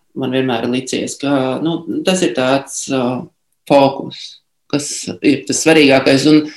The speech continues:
es nesaku, ka viss ir bijis ģeniāli un ka visas izstādes ir bijušas absolūti lieliskas, ir bijušas, ā, veiksmīgākas, ir bijušas mazāk veiksmīgas, ir bijušas ļoti labas,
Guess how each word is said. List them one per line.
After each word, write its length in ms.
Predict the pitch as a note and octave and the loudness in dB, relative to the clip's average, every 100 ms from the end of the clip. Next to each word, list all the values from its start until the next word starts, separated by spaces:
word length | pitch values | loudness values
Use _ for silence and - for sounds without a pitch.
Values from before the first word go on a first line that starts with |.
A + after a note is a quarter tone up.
| - - _ _ - | -18 -20 _ _ 2
es 240 | D#3+ - F3+ | 2 4 4
nesaku, 380 | F#3 - D#3 | 4 4 2
ka 80 | D3 | 4
viss 260 | E3 F3 - | 4 2 2
ir 220 | D3 - | 2 2
bijis 300 | C3 C#3+ C3+ | 4 4 4
ģeniāli 720 | E3 F#3+ E3 C3+ C3 C3+ C3+ - | 4 4 4 2 2 2 2 2
un 240 | C#3+ C3+ | 2 2
ka 140 | C#3 C#3+ | 4 4
visas 240 | F3 - | 4 2
izstādes 400 | F3+ F#3 D#3 C#3+ | 2 4 4 4
ir 140 | C3+ C#3 | 2 4
bijušas 320 | D3+ C#3+ D3 | 4 4 0
absolūti 880 | - - C3+ C3 C3 C3 C3 C3 A#2 | 0 0 2 4 6 4 2 0 0
lieliskas, 800 | - D3+ A3+ B3 G#3 - F3 - - - | 4 6 6 6 4 2 0 0 -2 2
ir 240 | D#3 C#3+ | 4 6
bijušas, 460 | C3+ A#2+ - - - - - | 4 4 0 -2 -4 -6 -4
ā, 180 | D3 A#2+ A#2 | 0 0 0
veiksmīgākas, 800 | - - - A3+ A3 G3+ D#3+ - | 0 0 2 2 4 4 2 0
ir 100 | B2+ A#2+ | -2 0
bijušas 320 | - - - | -2 -2 0
mazāk 400 | E3 G#3+ G#3 G3+ | 2 4 4 4
veiksmīgas, 460 | G3 G3 E3 C3+ A#2+ | 4 4 2 2 0
ir 80 | |
bijušas 360 | A2+ A2+ - C#3 | 0 -2 0 4
ļoti 360 | F3+ B3 A3+ F#3+ | 6 6 6 6
labas, 420 | F#3 D#3+ - | 6 4 0